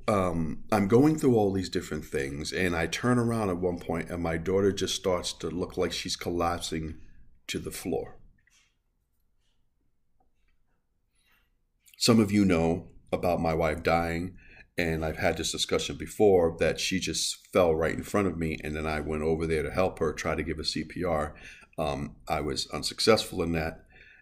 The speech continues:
and just watching her and just being helpless and trying to save her life.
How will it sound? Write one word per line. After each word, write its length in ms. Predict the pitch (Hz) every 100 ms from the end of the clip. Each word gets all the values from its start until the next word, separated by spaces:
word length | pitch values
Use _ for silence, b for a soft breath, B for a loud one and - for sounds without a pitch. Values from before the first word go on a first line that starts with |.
| b 92
and 300 | 87 82 82
just 240 | 85 -
watching 460 | 87 92 95 87 85
her 300 | 80 80 -
and 180 | 80 78
just 220 | 82 -
being 200 | 90 85
helpless 540 | 85 98 - 82 80 -
and 160 | 80
trying 340 | - 85 76 71
to 360 | - 78 67 -
save 300 | - 80 -
her 100 | 80
life. 400 | 80 60 -